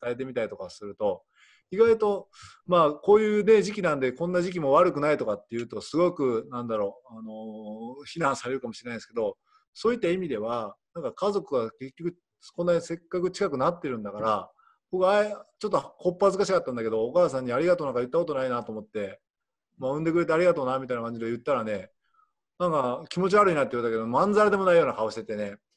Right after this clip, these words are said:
だから、なんだろう、そういうふうなことを自分でアクションしてもいいかもしれないですね。やっぱ待っててとかってなかなかないし、かといって外行っていいかって言ってそういう時期でもないから、今ある関係の中でなんかちょっと違う思ったこととか、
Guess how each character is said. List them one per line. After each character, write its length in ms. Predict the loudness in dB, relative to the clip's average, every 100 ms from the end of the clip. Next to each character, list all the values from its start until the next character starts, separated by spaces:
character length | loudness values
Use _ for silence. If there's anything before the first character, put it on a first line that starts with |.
| _ _ -20 _ _
だ 80 | 2
か 60 | 4
ら、 280 | 4 0
な 120 | -4 0
ん 60 |
だ 80 | 2
ろ 60 | 2
う、 40 |
そ 220 | 2 2
う 20 |
い 60 | 2
う 40 |
ふ 100 | 2
う 20 | 2
な 100 | 2
こ 100 | 0
と 100 | -4
を 40 |
自 160 | -4 -4
分 160 | 2
で 80 | 4
ア 80 | 2
ク 80 | 0
シ 60 |
ョ 40 | -4
ン 40 |
し 40 |
て 60 | -4
も 80 | -6
い 60 |
い 20 | -6
か 80 |
も 80 | -8
し 80 | -10
れ 60 | -14
な 60 |
い 20 | -12
で 60 |
す 80 | -2
ね。 180 | -2 -2 -10 _
や 60 | -6
っ 20 |
ぱ 80 | -2
待 260 | 2 2
っ 120 | 2 -2
て 120 | -2
て 180 | -2 -6
と 100 | -6
か 140 | -6
っ 100 | -6
て 100 | -14
な 140 | -12 -8
か 80 |
な 100 | -8
か 120 | -6 -6
な 140 | -4
い 80 | -6
し、 260 | -8 -18 -8
か 160 | -2
と 100 | 0
い 20 | -2
っ 40 |
て 120 | -4
外 260 | -10 -4 -4
行 100 | -6
っ 60 | _ _ -10
て 80 | -8
い 100 | -4
い 20 |
か 100 | -6
っ 20 |
て 120 | -6
言 20 | -12
っ 20 |
て 100 | -10
そ 180 | -4 -2
う 60 |
い 80 | -2
う 20 |
時 120 | -6
期 60 | -10
で 80 | -8
も 140 | -6
な 120 | -4
い 80 | -4
か 120 | -4
ら、 280 | -4 -4 -6 _ _ _ _ -6
今 240 | 0 2
あ 80 | 2
る 300 | 2 0 -4
関 300 | -8 -6 -2
係 140 | -2 0
の 120 | 0
中 260 | 0 0
で 320 | 2 2 2 -2
な 120 | -4
ん 20 | -4
か 100 | -4
ち 80 |
ょ 40 | -4
っ 40 |
と 100 | -6
違 220 | -4 2 4 4
う 120 | 0 _ _ _ _ -8
思 220 | 4 4
っ 80 | 6
た 100 | 2
こ 100 | -4
と 140 | -8 -10
と 100 | -4
か、 320 | -2 -4